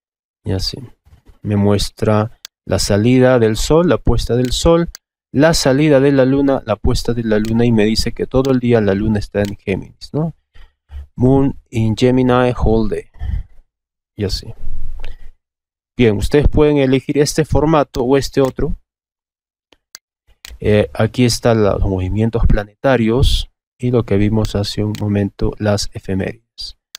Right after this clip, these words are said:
Esa es la manera en que ustedes pueden aprovechar el Jagannath Hora para obtener esa información.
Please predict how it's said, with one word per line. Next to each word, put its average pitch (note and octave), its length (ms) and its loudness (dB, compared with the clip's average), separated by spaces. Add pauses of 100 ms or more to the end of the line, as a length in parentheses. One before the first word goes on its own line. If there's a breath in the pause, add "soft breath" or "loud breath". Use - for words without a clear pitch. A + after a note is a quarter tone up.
(380)
Esa E3+ 240 0
es D#3 60 2
la D#3+ 80 4
manera D#3 320 4
en D3 60 -2
que D3 80 -2
ustedes C3+ 300 2
pueden C3 520 2
aprovechar A#2 800 -2
el G#2 300 -2
Jagannath A#2 480 0
Hora B2 220 4
para A2+ 300 0
obtener G2+ 380 0
esa - 180 -6
información. - 600 -12